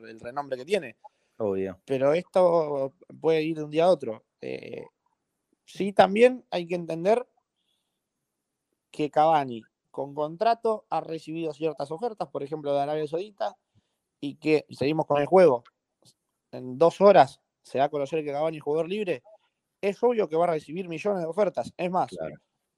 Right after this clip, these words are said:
Speaker 1: Corinthians y Flamengo ya preguntaron las condiciones que, que tenía el jugador. Y, y, y sabemos que desde lo económico, no solo Boca, sino cualquier equipo argentino, al fútbol brasilero, al paraguayo,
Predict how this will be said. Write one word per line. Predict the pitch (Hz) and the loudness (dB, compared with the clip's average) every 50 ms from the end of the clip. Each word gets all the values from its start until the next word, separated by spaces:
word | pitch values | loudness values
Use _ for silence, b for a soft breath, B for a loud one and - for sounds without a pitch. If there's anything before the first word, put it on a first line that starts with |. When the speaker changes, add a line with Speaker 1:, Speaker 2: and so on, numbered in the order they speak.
| _ _ _ _ _ - | _ _ _ _ _ -4
Speaker 1:
Corinthians | 160 170 190 226 240 220 202 190 170 - | -2 -2 -2 -2 -4 -4 -4 -4 -4 -4
y | 170 156 | -8 -8
Flamengo | 160 175 175 202 226 226 208 190 | -4 -2 -2 -2 -4 -4 -6 -6
ya | 175 - 202 180 | -2 -2 -4 -4
preguntaron | 196 185 180 170 170 165 196 202 196 190 196 185 - _ _ _ _ _ _ _ _ _ _ _ _ _ _ | -4 -6 -6 -6 0 0 0 0 0 -2 -8 -12 -14 _ _ _ _ _ _ _ _ _ _ _ _ _ _
las | - 131 - | -14 -14 -8
condiciones | _ 151 156 151 143 - - 190 185 170 | _ -6 -6 -6 -6 -4 -4 -4 -4 -4
que, | - - 143 135 - | -6 -8 -8 -8 -8
que | 123 131 - - - | -8 -10 -10 -6 -4
tenía | 143 147 160 170 | -4 -2 -2 -2
el | 156 | -4
jugador. | - - 151 156 175 165 131 - - - - _ _ _ _ _ _ _ _ _ _ _ _ _ _ _ _ _ _ _ _ _ _ - | 2 4 6 8 8 8 6 2 -6 -16 -18 _ _ _ _ _ _ _ _ _ _ _ _ _ _ _ _ _ _ _ _ _ _ -8
Y, | 135 147 165 - 139 - - | -6 -6 -4 -6 -8 -8 -6
y, | 143 139 | -6 -6
y | 131 | 0
sabemos | - 143 160 196 214 196 170 | 4 6 6 8 6 4 2
que | - 165 | 4 6
desde | 160 156 156 156 | 6 6 4 2
lo | 156 147 | 0 0
económico, | 151 160 185 208 202 185 170 170 175 175 165 - | 0 -2 -2 -4 -6 -6 0 2 2 0 0 -2
no | 147 151 156 156 | -8 -12 -10 -6
solo | - 170 165 170 | -4 -2 -2 0
Boca, | 185 156 139 123 | 0 0 -2 -2
sino | 135 135 151 151 | -4 -6 -4 -4
cualquier | 151 143 156 170 170 | -4 -4 -4 -6 -8
equipo | 156 160 170 160 | -8 -8 -8 -8
argentino, | 147 147 147 147 156 180 180 175 | -8 -8 -10 -14 -12 -8 -6 -6
al | 151 135 | -6 -6
fútbol | 151 160 160 156 147 | -8 -6 -6 -4 -4
brasilero, | 147 143 147 147 165 180 185 170 165 156 - | -4 -8 -8 -4 -2 0 2 2 0 0 -2
al | - 127 - | -4 -6 -2
paraguayo, | - 131 131 156 160 151 - | -2 0 4 4 4 4 2